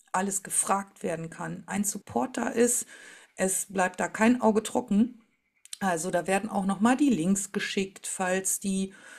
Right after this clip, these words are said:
äh, E-Mails zur Laboradress-, Adresse kommen und, äh, die Teilnehmer, äh, gerade privat zu Hause sind und kommen nicht an die Links dran oder sowas. Ist,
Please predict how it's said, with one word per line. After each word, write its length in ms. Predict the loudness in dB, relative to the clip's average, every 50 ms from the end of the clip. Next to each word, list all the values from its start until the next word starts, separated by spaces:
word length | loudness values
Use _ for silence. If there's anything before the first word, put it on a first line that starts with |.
| -20 -8 -4
äh, 140 | -2 -2 0 2 2
E-Mails 500 | 2 4 4 2 2 0 -2 -2 -2 2
zur 180 | 4 6 8
Laboradress-, 840 | 8 6 6 4 2 2 4 4 2 2 2 0 0 0 0 -2 -2
Adresse 480 | -2 -2 0 2 2 2 2 2 0
kommen 420 | -2 0 2 2 4 4 2 0 0
und, 480 | -4 -6 -6 -6 -6 -6 -8 -10 -8 -4
äh, 260 | -2 -2 -2 -2 -4
die 140 | -6 -8 -4
Teilnehmer, 640 | 0 2 2 4 6 6 4 4 4 2 0 0 0
äh, 140 | -2 -2 -2
gerade 280 | 0 2 2 2 2
privat 540 | 0 0 -2 0 2 4 4 4 2 2 -2
zu 280 | -6 -8 -2 0 4 6
Hause 240 | 8 8 6 6 4
sind 200 | 4 4 4 2
und 80 | 0
kommen 160 | 2 2 4
nicht 180 | 4 2 4 4
an 80 | 6 6
die 240 | 6 6 4 2 4
Links 360 | 8 8 8 8 8 4 2
dran 240 | 2 2 4 4 4
oder 160 | 2 2 0
sowas. 240 | 0 -2 -2 -2 -4
Ist, 160 | -8 -10